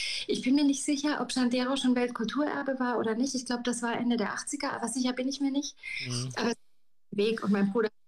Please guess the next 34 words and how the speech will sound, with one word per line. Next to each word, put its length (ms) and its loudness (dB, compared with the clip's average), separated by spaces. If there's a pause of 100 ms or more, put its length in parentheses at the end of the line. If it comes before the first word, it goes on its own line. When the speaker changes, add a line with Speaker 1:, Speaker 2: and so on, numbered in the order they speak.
Speaker 1:
mir 60 -2
gesagt: 260 2
"Du 40 -6 (140)
bist 280 -2
doch 100 -4
bescheuert, 760 -2 (120)
sowas 300 2
machst 340 0
du 60 2
nicht." 240 2 (960)
Und 120 4
da 60 2
hab 60 4
ich 80 4
gesagt: 260 -2
"Doch, 80 -6
doch, 260 -4 (200)
ich 140 -8
geh 100 -2
den 160 0
Weg." 300 0 (580)
Und 160 2
dann 180 2
gab's 260 -2
ja 80 0
dreiundneunzig 600 -2
die 120 -6
große 280 0
Kampagne 460 2
in 80 -4
Spanien, 500 -4
den 140 -4
Speaker 2:
Mhm. 60 -6
Speaker 1:
Jacobeo, 380 -2